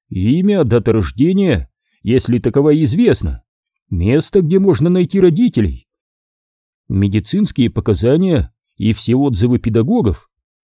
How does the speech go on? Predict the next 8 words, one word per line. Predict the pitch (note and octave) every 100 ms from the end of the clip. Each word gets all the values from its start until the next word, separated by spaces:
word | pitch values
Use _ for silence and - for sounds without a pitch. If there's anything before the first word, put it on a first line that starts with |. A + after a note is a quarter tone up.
| _ -
За | G2+ A2+
каждого | B2+ F#3 E3 G#3 G#3+
ребёнка, | F3 F#3+ G3+ G3+ F3+
в |
частности, | - G3+ - F#3 - F3+ G#2+ D2 _ _
отвечает | A2+ G#2+ C3 - D#3 D3+
определённый | B2 C3 B2 D3+ D#3+ C3+
преподаватель. | B2 B2 A#2+ C#3 A3+ - F2